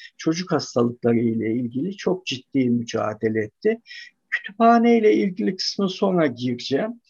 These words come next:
Ama bakıcı okulu ve hemşirelik, e, koleji açtı. Hem kendi, e, yurtlarında, yuvalarında yetişen çocukları,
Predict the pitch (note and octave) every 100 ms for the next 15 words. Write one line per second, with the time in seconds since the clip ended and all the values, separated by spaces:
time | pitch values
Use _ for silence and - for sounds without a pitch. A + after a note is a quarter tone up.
0 | - - - F#3 F#3 F#3 D#3+ D#3+ G3+ F3+
1 | G#3+ G3 D3+ C#3 B2 B2+ D#3 D3 - D3+
2 | D#3 F3+ F3+ - - _ _ _ _ _
3 | _ _ _ _ _ _ D3+ C#3+ A#2+ C#3
4 | C3+ B2+ A#2 B2+ A2+ C3+ C3+ - - F#3
5 | A3 - - _ A3 A#3 A#3 F#3+ F3+ F3+
6 | F#3 E3 - C#3+ B2 A#2+ C#3 C3+ - C3
7 | A#2 A2 A2+ A2 A#2 B2 A2+ A#2 A#2 A#2
8 | A#2 A2+ A#2 - C#3+ F3 - E3 - D3+
9 | C3+ B2 A#2+